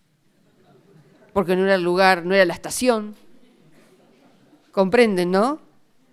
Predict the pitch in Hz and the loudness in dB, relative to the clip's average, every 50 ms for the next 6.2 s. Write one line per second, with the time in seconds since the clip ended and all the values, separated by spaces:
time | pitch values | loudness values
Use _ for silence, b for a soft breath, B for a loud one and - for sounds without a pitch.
0 | _ b b b b b b b - - 180 226 262 214 - 269 269 269 269 269 | _ b b b b b b b -6 -4 -4 -4 -6 -4 -2 -2 -2 -2 -4 -6
1 | 269 b b b b b b _ - 226 226 240 254 254 247 254 262 262 262 262 | -12 b b b b b b _ -2 0 0 2 2 2 0 0 0 -2 -2 -2
2 | - 240 240 240 240 220 233 220 - 214 196 196 208 214 214 208 190 202 220 233 | -4 -4 -6 -4 -4 -4 -6 -6 -4 -2 -2 0 2 0 0 0 -2 -2 -2 -2
3 | 233 240 233 220 - - - 190 185 185 180 202 208 - _ _ _ _ _ _ | -2 -4 -6 -6 -8 -2 0 0 2 2 0 -4 -10 -18 _ _ _ _ _ _
4 | _ _ _ _ _ _ - 190 170 - - - 240 247 269 285 254 240 226 208 | _ _ _ _ _ _ -10 -10 -10 -10 -6 -4 -4 -2 -2 -4 -4 -4 -4 -4
5 | - 202 196 196 214 220 202 202 - 190 190 202 - - - 208 180 160 - - | -2 0 0 0 2 0 -2 -4 -4 -6 -6 -4 -6 -6 -6 -4 -6 -6 -6 -10
6 | - - - - | -14 -16 -16 -18